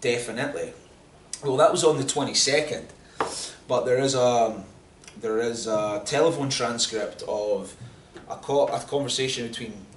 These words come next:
Lyndon Johnson and J Edgar Hoover,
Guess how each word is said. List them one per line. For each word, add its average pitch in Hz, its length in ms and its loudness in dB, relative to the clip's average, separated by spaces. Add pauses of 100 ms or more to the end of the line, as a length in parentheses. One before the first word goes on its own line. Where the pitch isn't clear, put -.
(320)
Lyndon 143 340 0
Johnson 127 520 0 (260)
and 104 180 -10
J 120 180 0
Edgar 107 260 -2
Hoover, 101 360 -2